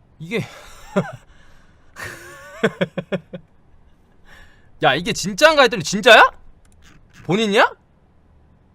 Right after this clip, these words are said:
진짜 본인 성함이, 야, 너 성이 가고 이름이 습기야? 어? 진짜 본인 이름이야? 아, 나는 뭘 초등학생 장난인가 했는데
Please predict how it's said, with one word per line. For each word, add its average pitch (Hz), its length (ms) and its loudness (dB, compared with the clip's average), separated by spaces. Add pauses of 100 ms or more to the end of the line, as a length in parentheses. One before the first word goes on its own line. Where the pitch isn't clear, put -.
(640)
진짜 208 180 -2
본인 214 380 -4 (380)
성함이, 254 520 -2
야, 127 160 -6
너 135 280 -6
성이 339 340 0
가고 208 500 2
이름이 175 320 -10
습기야? 262 560 0 (2500)
어? 226 200 2 (2250)
진짜 170 280 -2
본인 180 400 -4
이름이야? 156 400 -6 (800)
아, 151 120 -2
나는 180 440 -2 (1400)
뭘 160 220 -8
초등학생 349 440 -6
장난인가 262 480 -4
했는데 135 500 -8